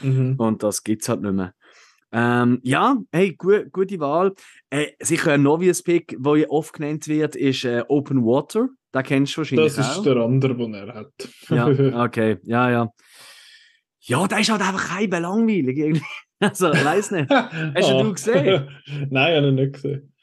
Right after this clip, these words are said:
Speaker 2: Ja, doch, ich bin da damals im Kino schauen. Wann ist der rausgekommen? Null drei, okay. Hey, und er ist natürlich schon, er lebt natürlich von der Atmosphäre, weil halt einfach das Bärli einfach auf offener See ist. Das ist schon, also, du kriegst auch, weißt, also, es ist schon ein panischer Moment. Du bist einfach auf offener
Speaker 1: Mhm.
Speaker 2: See, ohne nichts, du siehst halt nichts.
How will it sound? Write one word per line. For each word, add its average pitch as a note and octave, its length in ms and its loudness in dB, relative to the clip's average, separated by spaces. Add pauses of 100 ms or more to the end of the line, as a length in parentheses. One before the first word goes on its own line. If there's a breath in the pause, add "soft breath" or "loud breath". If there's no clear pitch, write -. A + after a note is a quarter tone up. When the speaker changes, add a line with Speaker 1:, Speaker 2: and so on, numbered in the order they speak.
(120)
Speaker 2:
Ja, C3 300 -6
doch, C#3+ 160 0
ich D3 100 -8
bin D#3 100 2
da C#3 120 4
damals C#3 420 0
im C3 60 -4
Kino F#3 280 0
schauen. G3 140 2 (880)
Wann F#2+ 100 -16
ist G2+ 140 -12
der C#3+ 80 -2
rausgekommen? C#3 380 0
Null C#3 200 6
drei, G#2 320 -2
okay. G#2 380 -10 (640 soft breath)
Hey, D3+ 200 4
und E3 260 2 (120)
er D#3+ 80 0
ist F#3 80 0
natürlich F#3+ 240 2
schon, G3+ 220 2
er D3+ 80 0
lebt D3+ 160 0
natürlich D#3 220 -6
von D3+ 120 -4
der D3 80 0
Atmosphäre, F#3 600 -4
weil D3+ 100 0
halt C#3+ 140 -2
einfach C#3 180 -2
das - 220 -10
Bärli C#3+ 360 2
einfach D3+ 260 -4
auf D#3+ 220 -4
offener D#3 460 0
See C#3+ 300 2
ist. F3 80 -2
Das D3 120 -4
ist C3+ 120 -10
schon, D#3 300 0 (520)
also, A#2+ 400 0 (640)
du B2+ 80 -10
kriegst D3+ 300 2
auch, C3 340 2
weißt, B2 360 -4
also, B2+ 180 -2
es B2+ 80 -2
ist - 40 -6
schon F#3+ 120 0
ein - 40 -16
panischer A2 460 -4
Moment. G#2+ 500 0
Du A2+ 60 -12
bist A#2 140 -2
einfach C#3 220 -2
auf B2+ 120 -6
offener B2+ 380 -2
Speaker 1:
Mhm. C#3+ 40 2
Speaker 2:
See, C3+ 300 4
ohne B2 300 0
nichts, D#3+ 240 0
du A#2+ 60 -2
siehst C3 360 -2
halt C3+ 140 -2
nichts. D#3+ 280 -4